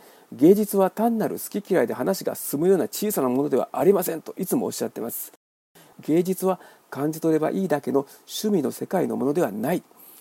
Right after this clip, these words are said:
芸術は世界の知恵が、様々な素晴らしいものがたくさん詰まってて、世界の奥深さが凝縮しているものなのだといつもおっしゃいます。歴史は繰り返しますから、その世界の奥深さが凝縮している芸術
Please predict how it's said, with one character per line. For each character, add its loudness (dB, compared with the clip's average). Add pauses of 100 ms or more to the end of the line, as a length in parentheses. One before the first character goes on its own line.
(180)
芸 0
術 -8
は -2
世 -2
界 0
の -4
知 0
恵 6
が、 -2
様 2
々 2
な -2
素 -6
晴 2
ら 0
し 0
い 4
も 4
の 2
が -2 (260)
た -6
く -12
さ 0
ん 0
詰 -4
ま 2
っ -2
て -4
て、 -2 (260)
世 6
界 6
の -2
奥 2
深 2
さ -4
が -4
凝 6
縮 -6
し -8
て 0
い 6
る 0
も 2
の 2
な -2
の -2
だ -6
と -14 (220)
い -10
つ -6
も -6
お -10
っ -8
し -6
ゃ -6
い -6
ま -10
す。 -10 (600)
歴 -2
史 -6
は 0
繰 -4
り -2
返 0
し -10
ま -4
す -10
か -2
ら、 -2
そ -8
の 0
世 -6
界 -2
の -2 (100)
奥 -4
深 -6
さ -6
が -6
凝 -2
縮 -10
し -10
て -4
い -2
る -2
芸 0
術 -8